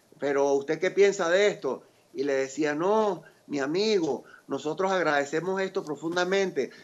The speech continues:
porque es la única comida caliente que comemos, es cuando ustedes nos las dan. El resto del tiempo comemos de la basura". O sea, la, la única preocupación, aparte de estar pendiente de su familia, de sus amigos, de Fernando Albán,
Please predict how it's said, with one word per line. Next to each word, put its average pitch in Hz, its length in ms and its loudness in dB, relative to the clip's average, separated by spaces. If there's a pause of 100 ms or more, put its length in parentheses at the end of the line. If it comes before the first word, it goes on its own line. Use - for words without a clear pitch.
(140)
porque 143 380 0
es 160 140 4
la 165 140 2
única 190 480 4
comida 170 420 0
caliente 185 920 2
que 143 160 0
comemos, 180 560 4
es 139 60 -4
cuando 180 280 -6
ustedes 156 420 -2
nos 175 140 0
las 113 160 0
dan. 147 400 -4 (280)
El 127 140 -2
resto 151 380 2
del 156 140 2
tiempo 185 600 2 (320)
comemos 143 400 -2
de 190 100 4
la 139 120 4
basura". 160 580 2 (320)
O - 40 -20
sea, 147 360 -2
la, 156 520 2 (440)
la 160 200 0
única 240 460 2
preocupación, 170 800 -2
aparte 139 320 -6
de 131 60 -4
estar 175 240 -6
pendiente 196 400 -2
de 190 100 -2
su 156 160 -8
familia, 151 460 0
de 131 60 0
sus 127 180 -8
amigos, 143 500 -2 (340)
de 147 160 4
Fernando 165 560 4
Albán, 190 520 4